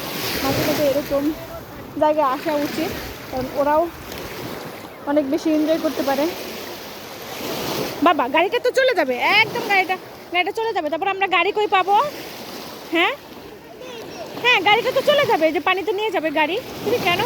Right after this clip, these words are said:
পানি, বাবা, বাবা, বাবা, পানিতে নিয়ে যাবে না তোমার গাড়ি? নিয়ে যাবে, নিয়ে যাবে তো। সে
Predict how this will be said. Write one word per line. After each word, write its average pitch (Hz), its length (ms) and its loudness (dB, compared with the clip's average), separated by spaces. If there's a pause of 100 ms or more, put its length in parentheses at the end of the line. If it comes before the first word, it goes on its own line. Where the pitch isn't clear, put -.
পানি, 392 180 0 (640)
বাবা, 466 280 2 (1200)
বাবা, 440 200 4 (120)
বাবা, 427 260 2 (1200)
পানিতে 415 320 2
নিয়ে 539 160 6
যাবে 440 200 4
না 427 140 2
তোমার 403 260 2
গাড়ি? 359 200 4 (1000)
নিয়ে 392 200 -2
যাবে, 523 240 4 (1120)
নিয়ে 480 220 2
যাবে 440 200 4 (100)
তো। - 80 4 (1080)
সে 330 100 -2